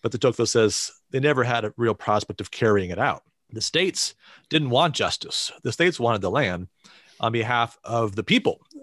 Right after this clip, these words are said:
who were even more unjust, right? So there's a, there's a, the, the injustice is a bottom up kind of thing. And the national government, whatever its vision, has no power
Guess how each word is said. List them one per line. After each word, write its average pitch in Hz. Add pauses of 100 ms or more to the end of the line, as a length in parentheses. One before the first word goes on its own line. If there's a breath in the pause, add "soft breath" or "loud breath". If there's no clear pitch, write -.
who 135
were 131
even 131
more 226
unjust, -
right? 120
So 143
there's 131
a, 113 (300 loud breath)
there's 123
a, 123 (160)
the, 143 (140)
the 143
injustice 143
is 110
a 110
bottom 131
up 143
kind 117
of 95
thing. 131 (600)
And 135
the 123
national 135
government, 117 (640)
whatever 147
its -
vision, 101
has 120
no 123
power 113